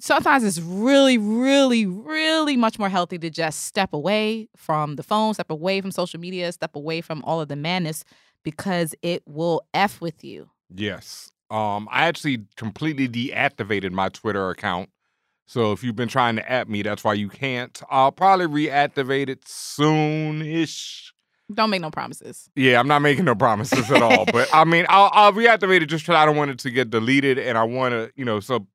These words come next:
Speaker 2: it's still there.
Speaker 1: We'll, we'll take, like, at least thirty days. But
Speaker 2: Yes.
Speaker 1: that being said, um, how do you feel? Like, do you f-, uh, believe that this
Speaker 2: Oh, I feel hella
Speaker 1: break
Speaker 2: better,
Speaker 1: ha-,
Speaker 2: yo.
Speaker 1: it makes you feel good?
Speaker 2: Oh, my
Speaker 1: Okay.
Speaker 2: God.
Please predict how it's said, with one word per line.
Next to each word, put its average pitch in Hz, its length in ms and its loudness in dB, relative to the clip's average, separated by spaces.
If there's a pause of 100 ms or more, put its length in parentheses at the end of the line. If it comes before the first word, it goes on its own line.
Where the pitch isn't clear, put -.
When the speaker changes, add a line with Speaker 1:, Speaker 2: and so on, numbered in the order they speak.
(160)
Speaker 2:
it's 117 120 -8
still 120 360 4
there. 120 100 4
Speaker 1:
We'll, 233 180 6
we'll 254 180 6
take, 269 180 -4
like, 185 320 0
at 170 100 -2
least 170 380 -6
thirty 143 200 -8
days. 139 280 -10
But 156 320 -4
Speaker 2:
Yes. 110 220 0
Speaker 1:
that 226 120 4
being 233 240 0
said, 190 500 2
um, 165 280 0
how 185 100 -2
do 180 60 -4
you 175 80 -6
feel? 165 320 -2
Like, 156 240 -4
do 196 80 -4
you 180 220 -4
f-, - 160 -20 (280)
uh, 147 200 -4
believe 165 340 -6
that 151 160 -4
this - 400 -10 (100)
Speaker 2:
Oh, 123 140 4
I 107 80 2
feel 107 340 -2
hella 170 420 6
Speaker 1:
break 120 80 -8
Speaker 2:
better, 120 260 4
Speaker 1:
ha-, 104 80 -2
Speaker 2:
yo. 101 180 0
Speaker 1:
it 175 80 -8
makes 175 180 -6
you 165 60 -10
feel 156 180 -8
good? 76 200 -18
Speaker 2:
Oh, 208 200 6
my 143 200 2
Speaker 1:
Okay. 123 60 -2
Speaker 2:
God. 101 300 0